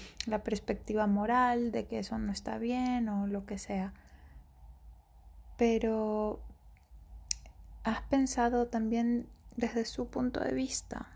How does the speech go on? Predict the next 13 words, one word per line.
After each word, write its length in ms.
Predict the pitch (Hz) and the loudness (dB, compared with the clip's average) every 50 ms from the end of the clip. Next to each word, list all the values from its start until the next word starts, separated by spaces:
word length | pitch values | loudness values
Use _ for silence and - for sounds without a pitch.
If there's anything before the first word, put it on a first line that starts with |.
| - - - - - - | -20 -20 -20 -20 -16 -12
Su, 600 | - - - - 233 226 226 220 220 220 220 226 - - - - - - - - - - - - - - - _ - - - - | -10 -8 -2 2 4 4 6 6 4 4 0 -2 -4 -10 -20 -20 -20 -20 -20 -20 -20 -20 -20 -20 -20 -20 -20 _ -20 -8 2 6
¿qué 140 | 240 240 240 | 8 8 8
necesita 1300 | 240 247 240 - 240 226 - - 247 240 240 233 240 233 240 233 226 226 226 226 226 226 226 233 233 220 | 6 4 2 0 -4 -4 -4 -2 0 0 0 0 0 0 0 0 0 0 0 -2 -2 -2 -2 -2 0 0
o 140 | 214 208 208 | 0 0 -2
por 220 | - 214 214 208 | -2 -4 -4 -4
qué 140 | - 233 233 | -2 -2 0
lo 160 | 233 226 220 | 0 2 2
ha 120 | 220 214 220 | 2 2 2
hecho? 400 | 226 226 220 - - 233 220 - | 0 0 -2 -2 -4 -6 -4 -2
¿Cuáles 260 | - 220 226 233 - | -2 -2 0 -2 -2
son 140 | 247 233 233 | -2 -2 -2
sus 160 | - 233 233 | 0 0 0
motivaciones? 1160 | 233 226 226 - 220 214 214 214 214 - - 240 233 226 226 220 214 214 226 240 - - | 0 0 0 -2 -2 -2 -2 -2 -4 -4 -4 -2 0 0 0 0 -2 -2 -4 -6 -8 -10